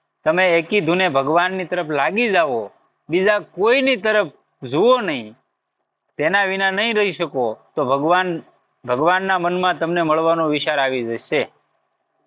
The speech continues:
અને તેઓ તરત જ મળી જશે. ભગવાન જ આપણા છે, બીજું કોઈ આપણું છે જ નહીં." ભગવાન કહે છે, "સર્વસ્ય સાહમ અદિ સન્નિવિષ્ટઃ." પંદરમા અધ્યાયનો પંદરમો શ્લોક છે,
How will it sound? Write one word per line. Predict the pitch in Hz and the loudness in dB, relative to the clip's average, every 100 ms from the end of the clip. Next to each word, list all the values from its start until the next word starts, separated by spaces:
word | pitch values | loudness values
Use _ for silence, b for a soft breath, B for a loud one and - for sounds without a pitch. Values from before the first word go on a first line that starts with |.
| _ _ _ _ _ _ _ _ _ _ - | _ _ _ _ _ _ _ _ _ _ -2
અને | 165 | 0
તેઓ | 170 180 196 | 2 2 2
તરત | 147 175 202 202 | 2 2 2 2
જ | 170 | 0
મળી | 151 139 123 | 0 0 -2
જશે. | 117 110 123 104 _ _ _ _ _ _ _ _ _ _ _ _ _ _ _ _ _ _ _ _ _ | -4 -6 -6 -8 _ _ _ _ _ _ _ _ _ _ _ _ _ _ _ _ _ _ _ _ _
ભગવાન | 110 135 180 208 | -2 2 2 2
જ | 202 | 0
આપણા | 185 180 196 | -2 0 -2
છે, | 180 175 | -2 -4
બીજું | 165 165 175 | -4 -2 -2
કોઈ | 170 | 0
આપણું | 165 160 160 147 | 0 -2 -4 -4
છે | 160 175 | 0 2
જ | |
નહીં." | 180 156 131 107 110 _ _ _ - | 2 0 -2 -6 -12 _ _ _ -4
ભગવાન | 123 160 190 185 | 0 2 0 -2
કહે | 175 165 | -4 -4
છે, | 156 143 | -4 -4
"સર્વસ્ય | 151 151 180 - 202 185 | -4 0 0 -2 -2 -2
સાહમ | 165 156 180 170 | -2 -2 -2 -2
અદિ | 156 165 170 | -2 -4 -4
સન્નિવિષ્ટઃ." | 156 165 165 151 - 160 135 104 113 _ _ _ _ _ _ _ _ | -6 -4 -4 -4 -2 -2 0 -4 -10 _ _ _ _ _ _ _ _
પંદરમા | 131 143 156 151 | 0 2 2 0
અધ્યાયનો | 139 147 139 | 0 -2 -2
પંદરમો | 127 139 147 143 | -2 0 0 -2
શ્લોક | 127 123 113 | -4 -4 -6
છે, | - | -6